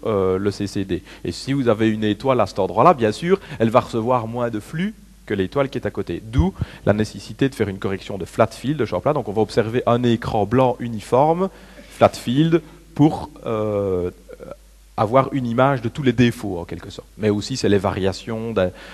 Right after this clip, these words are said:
de sensibilité de pixel à pixel, enfin, il y a beaucoup de choses. Alors, ce qu'on utilise, c'est pas un écran plat, mais c'est le ciel. Le ciel bleu à, à, à la cia est,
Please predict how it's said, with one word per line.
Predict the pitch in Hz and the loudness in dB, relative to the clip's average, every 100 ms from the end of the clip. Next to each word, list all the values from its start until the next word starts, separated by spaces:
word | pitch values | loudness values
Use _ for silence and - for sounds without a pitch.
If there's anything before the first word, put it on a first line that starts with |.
| - - | -20 -8
de | 92 | -6
sensibilité | - 117 - 110 104 104 113 | 0 0 0 -8 -8 -4 -2
de | 113 | -2
pixel | - 107 107 95 | -8 -8 -4 -4
à | |
pixel, | - 95 - 110 110 | -4 -12 -6 -4 -4
enfin, | 92 | -4
il | |
y | |
a | 90 92 | -6 -6
beaucoup | 87 | -10
de | - | -6
choses. | 143 151 - | -6 -6 -4
Alors, | 98 95 | -4 -2
ce | |
qu'on | 160 | -2
utilise, | 165 156 170 - | -2 -2 -2 2
c'est | 95 | 2
pas | - | 4
un | 147 123 | 4 4
écran | 110 101 92 | 0 0 2
plat, | 165 | 2
mais | 185 156 | 2 2
c'est | 135 | 0
le | |
ciel. | 117 98 87 87 - - 101 | 0 -2 -2 -2 -12 -12 -8
Le | 98 | -4
ciel | 110 98 | 0 0
bleu | 113 120 113 90 - - | 0 0 0 -4 -10 -10
à, | - - - | -10 -10 -10
à, | 98 90 - | -8 -8 -6
à | |
la | 92 | -6
cia | 90 - 110 147 - | -6 -4 -2 -2 -6
est, | 92 90 | -8 -10